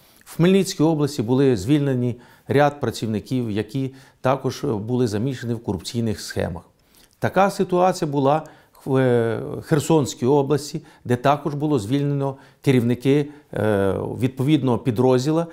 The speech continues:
які також були зв'язані з корупцією. Це можна сьогодні сказати, наприклад, і про Чернігівську область, де деякі працівники були у схемах щодо,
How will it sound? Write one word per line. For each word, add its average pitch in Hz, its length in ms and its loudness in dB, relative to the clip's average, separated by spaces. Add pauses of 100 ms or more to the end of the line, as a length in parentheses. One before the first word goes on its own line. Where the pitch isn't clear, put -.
(160)
які 127 240 2
також 131 420 0
були 147 280 0
зв'язані 107 520 0
з - 100 -16
корупцією. 107 520 -6 (440)
Це 175 220 2
можна 202 300 2
сьогодні 180 360 -2
сказати, 160 580 -2 (320)
наприклад, 143 540 0
і 160 100 -2
про 147 180 0
Чернігівську 151 640 0
область, 151 380 0
де 120 180 2 (280)
деякі 135 400 2
працівники 127 760 -2 (340)
були 135 240 4
у 120 160 2
схемах 143 460 0
щодо, 113 440 0